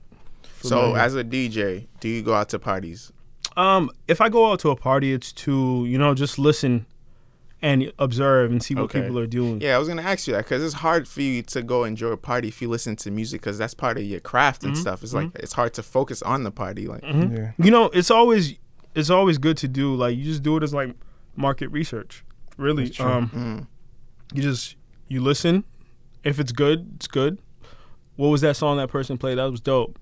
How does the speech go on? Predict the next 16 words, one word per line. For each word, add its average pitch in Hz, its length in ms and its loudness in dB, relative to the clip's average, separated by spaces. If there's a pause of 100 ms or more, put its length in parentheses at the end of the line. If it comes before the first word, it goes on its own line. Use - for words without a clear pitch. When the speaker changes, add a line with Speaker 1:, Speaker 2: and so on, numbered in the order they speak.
(460)
Speaker 2:
Or 139 160 4
if 131 100 0
it's, 131 300 -6 (220)
if 135 180 0
it's 117 120 -6
bad, 147 280 0
it's 123 100 -8
like, 120 200 -4
what 139 160 -4
could 139 160 -2
that 135 240 2
D 127 100 2
J 127 100 2
have 127 140 2
done 123 160 0
better? - 300 -10